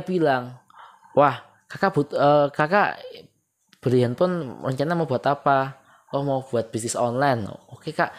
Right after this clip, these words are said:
kalau mau buat bisnis online, saran saya gunakan ram yang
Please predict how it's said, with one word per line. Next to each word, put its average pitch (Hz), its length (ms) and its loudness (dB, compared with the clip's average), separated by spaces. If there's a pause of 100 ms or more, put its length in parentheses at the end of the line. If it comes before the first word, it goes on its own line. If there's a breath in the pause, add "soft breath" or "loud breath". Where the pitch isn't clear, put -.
(260 loud breath)
kalau 147 160 4
mau 147 320 -2
buat 120 240 0
bisnis 120 240 -4
online, 123 480 0
saran 131 240 -4
saya 156 400 0
gunakan 175 560 0 (520 loud breath)
ram 170 320 2
yang 139 380 2